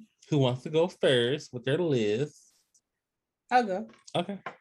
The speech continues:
Speaker 2: So my first song is "Unwritten" by Natasha Bedingfield. And, like, I feel like that was the soundtrack for my late teens, early twenties or whatever,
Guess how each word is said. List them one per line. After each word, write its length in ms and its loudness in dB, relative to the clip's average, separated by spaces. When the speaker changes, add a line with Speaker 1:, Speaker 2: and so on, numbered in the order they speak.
Speaker 2:
So 140 -8
my 100 0
first 300 0
song 460 0
is 400 -2
"Unwritten" 580 -2
by 220 2
Natasha 440 -4
Bedingfield. 680 -4
And, 160 -2
like, 220 -4
I 100 -2
feel 160 -4
like 160 -2
that 140 0
was 140 -2
the 80 -8
soundtrack 840 -4
for 760 -2
my 360 2
late 400 0
teens, 680 -4
early 380 0
twenties 520 -4
or 80 -4
whatever, 400 0